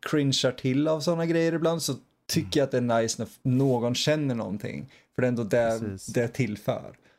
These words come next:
Speaker 2: Precis.
Speaker 1: Eh, så gör man det, det här,
Speaker 2: Precis.
Speaker 1: till det här, fan, då, då har ju filmen lyckats ändå.
Speaker 2: Ja, exakt.
Speaker 1: Faktiskt.
Speaker 2: Men, eh,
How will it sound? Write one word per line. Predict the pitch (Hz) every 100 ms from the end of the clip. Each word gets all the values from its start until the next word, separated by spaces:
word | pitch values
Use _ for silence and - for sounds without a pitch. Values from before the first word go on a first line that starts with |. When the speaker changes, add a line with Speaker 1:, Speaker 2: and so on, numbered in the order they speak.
| _ _ -
Speaker 2:
Precis. | - - 107 95
Speaker 1:
Eh, | 92 85 82 76 - - -
så | - 113
gör | 110 170
man | 170
det, | 113
det | 107
här, | 107 110
Speaker 2:
Precis. | 104 -
Speaker 1:
till | 120
det | 110
här, | 143 120 - -
fan, | - 107 95 107
då, | 113 143 131
då | 117
har | 113
ju | 120
filmen | - 104 98
lyckats | 104 - 143 -
ändå. | - 69 - _ _ -
Speaker 2:
Ja, | 247 208 202 _ _ -
exakt. | -
Speaker 1:
Faktiskt. | 156 143 - _ - - - _ _ _ -
Speaker 2:
Men, | 175 202
eh, | 196 190